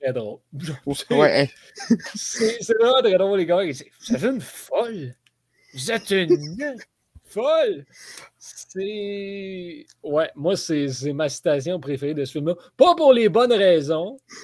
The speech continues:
Speaker 1: mais regarde, dans ce film-là, je pense pas qu'il faut se prendre trop, trop au sérieux. Donc, euh, donc voilà.
Speaker 2: Ça, je vais te donner le delivery sur cette
Speaker 1: Oh, wow.
Speaker 2: citation-là. Elle,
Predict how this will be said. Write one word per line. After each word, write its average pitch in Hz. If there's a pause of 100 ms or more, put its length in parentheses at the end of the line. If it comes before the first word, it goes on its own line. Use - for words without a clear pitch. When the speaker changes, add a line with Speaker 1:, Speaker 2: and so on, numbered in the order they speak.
(240)
Speaker 1:
mais 165
regarde, 165
dans 170
ce -
film-là, 190
je -
pense 165
pas 202
qu'il 156
faut 151
se -
prendre 147
trop, 135
trop 143
au 139
sérieux. 120
Donc, 110 (180)
euh, 226
donc 117
voilà. 104 (320)
Speaker 2:
Ça, 147
je 113
vais 117
te 147
donner 147
le 131
delivery 139
sur -
cette - (300)
Speaker 1:
Oh, 143
wow. 170
Speaker 2:
citation-là. 147
Elle, 120